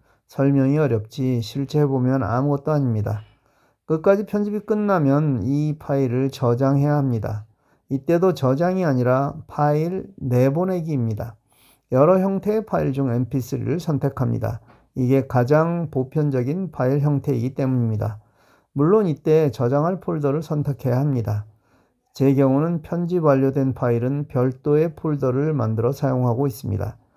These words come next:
그래야 확실하게 구분됩니다. 이제 이 파일은 바로 누군가에게 전달해도 바로 들을 수 있습니다. 이 편집의 과정에서 배경음악을 넣을 수 있고 여러 효과를 넣을 수 있지만 그 부분은 생략했습니다.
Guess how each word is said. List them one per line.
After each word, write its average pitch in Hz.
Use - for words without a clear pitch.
그래야 160
확실하게 185
구분됩니다. 120
이제 156
이 180
파일은 151
바로 135
누군가에게 160
전달해도 147
바로 120
들을 131
수 139
있습니다. 120
이 175
편집의 196
과정에서 143
배경음악을 151
넣을 117
수 107
있고 117
여러 120
효과를 151
넣을 127
수 113
있지만 117
그 123
부분은 131
생략했습니다. 131